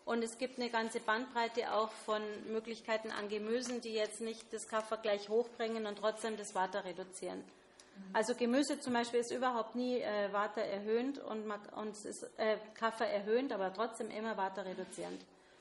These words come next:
Speaker 1: Zum Beispiel Okra, ne? Ladyfinger. Ja. Natürlich ist Melone als Frucht,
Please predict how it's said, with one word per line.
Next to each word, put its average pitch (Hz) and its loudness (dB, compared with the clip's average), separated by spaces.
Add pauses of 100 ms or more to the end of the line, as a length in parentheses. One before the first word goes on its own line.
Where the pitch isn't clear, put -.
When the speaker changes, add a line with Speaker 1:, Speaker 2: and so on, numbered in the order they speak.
Speaker 1:
Zum 220 -2
Beispiel 214 4
Okra, 190 -2 (220)
ne? 220 -4
Ladyfinger. 196 -4 (640)
Ja. 190 -4 (800)
Natürlich 254 2
ist 233 2
Melone 226 4
als - -2
Frucht, 277 0